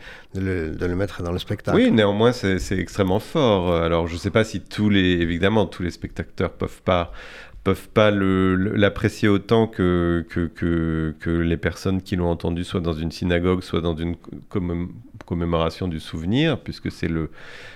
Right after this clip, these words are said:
Speaker 2: la version El Mela Rachamim dans laquelle on parle de, de, des gens qui ont été assassinés, ben, Auschwitz, euh, Maïdan et
Speaker 1: Maïdan et
Speaker 2: Treblinka.
Speaker 1: Treblinka, oui.
Speaker 2: Donc, euh, je pense que le public ne comprend rien s'il ne connaît pas l'hébreu, mais il,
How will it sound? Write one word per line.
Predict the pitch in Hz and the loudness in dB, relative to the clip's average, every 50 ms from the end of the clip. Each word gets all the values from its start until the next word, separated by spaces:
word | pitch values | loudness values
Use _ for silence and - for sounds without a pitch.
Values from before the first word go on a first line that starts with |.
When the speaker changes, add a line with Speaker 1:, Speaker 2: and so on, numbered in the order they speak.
| - - | -16 -8
Speaker 2:
la | - 87 87 87 | -2 0 2 2
version | 87 87 87 - - 98 | 2 0 0 0 0 2
El | 92 90 92 | 2 2 2
Mela | 92 90 90 87 82 | 2 2 2 2 2
Rachamim | 85 85 - - - 90 90 98 101 101 95 | 2 -2 -2 0 -2 0 0 2 0 2 2
dans | 82 82 | 2 2
laquelle | 80 78 80 - - 98 90 87 | 2 0 -2 -2 0 0 0 0
on | 85 80 78 | 0 -4 -2
parle | - 87 85 82 82 82 80 76 | 0 0 0 0 0 -2 -4 -4
de, | 80 80 80 80 80 80 80 78 | -2 -2 0 0 0 0 0 0
de, | 85 85 82 | 0 0 0
des | 82 80 85 | 0 0 -2
gens | 78 85 90 87 | 0 0 0 -2
qui | - - | 0 0
ont | 82 | -2
été | 82 80 - 87 | -2 0 0 0
assassinés, | 80 78 - - 82 - - - 85 85 85 87 90 90 90 | 0 0 0 -2 -4 -4 -4 -8 -4 -2 0 2 2 2 2
ben, | 80 80 80 78 80 | 0 0 2 2 4
Auschwitz, | 82 87 90 95 90 - - - - 87 92 98 90 - - - - - - | 4 4 4 2 0 -2 -6 -8 -4 -2 0 0 -2 -2 -10 -18 -14 -8 -4
euh, | 82 85 82 80 | -2 -2 0 0
Maïdan | 82 85 85 85 87 82 90 87 | 0 2 2 2 2 2 0 2
et | |
Speaker 1:
Maïdan | 95 104 110 113 107 110 110 | 2 4 2 2 2 0 2
et | 117 120 117 120 120 117 110 92 | 2 4 4 4 2 2 2 0
Speaker 2:
Treblinka. | 87 113 120 113 101 | 0 2 2 2 2
Speaker 1:
Treblinka, | - 110 101 98 98 - 98 92 95 101 95 98 | 2 2 0 0 -2 -2 -2 -2 -2 -2 -4 -4
oui. | 98 104 | -2 0
Speaker 2:
Donc, | 92 92 95 92 - - | 2 2 2 0 0 0
euh, | 95 85 82 | 0 0 0
je | 80 87 | -2 -2
pense | 82 - 98 98 - | 0 0 0 0 0
que | - 95 | -2 -4
le | 85 | -4
public | - - 95 92 92 101 104 92 - - | -2 -4 -2 0 2 2 2 2 0 -2
ne | 101 92 92 | 0 0 0
comprend | - - 90 - - - 95 90 | 2 0 -4 -2 0 0 0 2
rien | 85 87 98 101 101 101 95 | 2 2 4 4 4 4 4
s'il | 92 - 95 90 | 2 -2 -6 -6
ne | 85 | -4
connaît | - 92 85 85 | -2 0 0 0
pas | 78 - 87 82 | 0 0 0 0
l'hébreu, | 82 85 82 92 92 107 123 139 156 151 - - | 0 0 0 2 2 4 4 4 2 0 -2 -2
mais | 95 90 87 87 | -4 -4 -2 -4
il, | 82 | -4